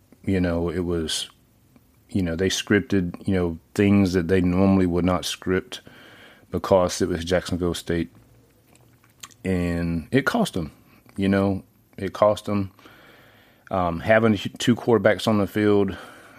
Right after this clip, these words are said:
um, with Jordan Travis and McKenzie Milton is nothing I want to see ever again. Um, I, I really think, you know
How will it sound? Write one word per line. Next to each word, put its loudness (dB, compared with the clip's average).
um, -2
with -6
Jordan 2
Travis 2
and -6
McKenzie -4
Milton -2
is -6
nothing 0
I 2
want 0
to -2
see -4
ever 2
again. 0
Um, 0
I, 2
I 0
really 0
think, -4
you -8
know -4